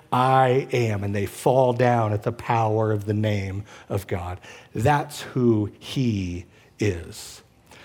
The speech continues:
So many times we have these preconceived false expectations of who we want Jesus to be.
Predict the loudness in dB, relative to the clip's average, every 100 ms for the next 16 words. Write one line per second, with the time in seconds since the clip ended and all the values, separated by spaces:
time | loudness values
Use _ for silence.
0 | -20 -16 -2 4 6 6 4 2 -2 -2
1 | 0 0 0 0 0 0 4 4 4 -2
2 | -14 -12 -4 2 2 2 -4 -4 0 2
3 | 2 0 0 4 4 2 0 -2 -4 -4
4 | -4 -2 -2 0 -2 0 0 2 2 2
5 | 2 0 2 0 0 -4 -2 -2 -2 -4
6 | -2 2 2 0